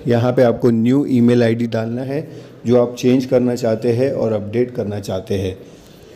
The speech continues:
तो step by step आपको मैंने सब कुछ यहाँ पे बताया है, जैसा बता रहा हूँ बिल्कुल वैसा ही लिखना है।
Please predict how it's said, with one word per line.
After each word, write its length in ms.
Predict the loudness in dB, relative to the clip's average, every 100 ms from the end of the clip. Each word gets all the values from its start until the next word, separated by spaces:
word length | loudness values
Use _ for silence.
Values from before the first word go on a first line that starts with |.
| -20 -20 -20 -12 2
तो 380 | 4 4 0 -6 -4 -2
step 480 | -2 0 2 2 2
by 120 | 0 0
step 340 | 2 2 2
आपको 320 | -2 -4 0
मैंने 220 | 2 2
सब 240 | 0 -2 0
कुछ 220 | 0 2
यहाँ 200 | 2 2
पे 140 | 0 -2
बताया 420 | -4 -2 2 2 4
है, 520 | 2 0 -6 -12 -2
जैसा 320 | 2 2 4
बता 300 | 2 2 2
रहा 120 | 4
हूँ 200 | 4 2
बिल्कुल 320 | 2 2 2 0
वैसा 360 | 0 -2 0
ही 120 | 2
लिखना 380 | 2 0 0 0
है। 180 | 0 -2